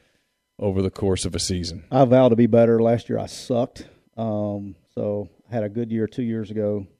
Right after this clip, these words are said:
Speaker 2: I was about five hundred last year. So I vow to be better this year. I'm going seventy percent this year.
Speaker 1: Seventy percent,
Speaker 2: Going
Speaker 1: that's your goal?
Speaker 2: seventy percent.
Speaker 1: All right.
Speaker 2: Yeah,
Speaker 1: My,
Speaker 2: that's my
Speaker 1: my,
Speaker 2: goal.
Speaker 1: my goal is gonna be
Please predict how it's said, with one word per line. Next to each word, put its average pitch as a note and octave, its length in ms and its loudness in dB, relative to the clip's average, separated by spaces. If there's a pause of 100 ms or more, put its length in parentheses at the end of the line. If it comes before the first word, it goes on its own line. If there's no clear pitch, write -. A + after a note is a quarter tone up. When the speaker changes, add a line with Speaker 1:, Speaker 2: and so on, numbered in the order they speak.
(260)
Speaker 2:
I - 40 -12
was - 60 -8
about A2 220 -8
five G#2 280 -4
hundred G#2 200 -4
last G2 300 -8
year. G2 260 -10 (380)
So G#2 100 -4
I G2+ 80 -4
vow G2 240 -6
to G2 60 -8
be G2 100 -10
better F#2+ 240 -6
this F#2 120 -12
year. - 80 -20
I'm C3 80 -4
going D3 160 0
seventy A2 320 0
percent - 340 -10
this - 140 -20
year. - 160 -20 (600)
Speaker 1:
Seventy C3 380 6
percent, - 280 2
Speaker 2:
Going A#2+ 80 6
Speaker 1:
that's F#2+ 140 0
your A2 80 4
goal? G#2+ 240 10
Speaker 2:
seventy G#2+ 180 -4
percent. F#2+ 160 0
Speaker 1:
All G2+ 60 -4
right. - 60 -14
Speaker 2:
Yeah, - 60 -14
Speaker 1:
My, B2 120 2
Speaker 2:
that's C3+ 60 0
my C3 60 2
Speaker 1:
my, B2+ 100 6
Speaker 2:
goal. G2 220 0
Speaker 1:
my C3 180 4
goal C3 180 8
is A2+ 80 6
gonna A2 160 6
be G2+ 380 4